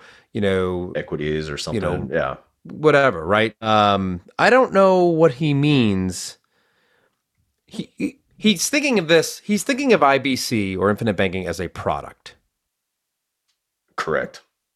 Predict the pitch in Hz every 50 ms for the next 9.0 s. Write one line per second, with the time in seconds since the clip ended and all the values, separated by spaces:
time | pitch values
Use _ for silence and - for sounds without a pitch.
0 | _ - 123 110 98 113 127 151 170 185 - 139 - - - 156 151 147 131 131
1 | 123 120 104 117 123 117 120 127 117 110 - - 123 117 113 110 110 110 104 -
2 | _ _ _ _ _ _ _ _ _ _ _ _ _ _ _ _ _ - 120 110
3 | 107 107 104 98 87 - - 131 127 120 117 113 - 113 90 - - 113 107 104
4 | 110 110 104 98 95 - - - 110 95 95 92 95 95 90 - - _ _ _
5 | _ _ - - - 127 139 151 151 143 - - 127 - - 123 113 104 - -
6 | - 123 113 107 104 - - 107 104 104 - 92 - - 117 113 107 - 110 95
7 | - - - 90 90 92 92 - - 120 131 127 113 98 92 90 90 - _ -
8 | - - - _ _ _ _ - 120 113 107 90 101 123 131 127 123 127 123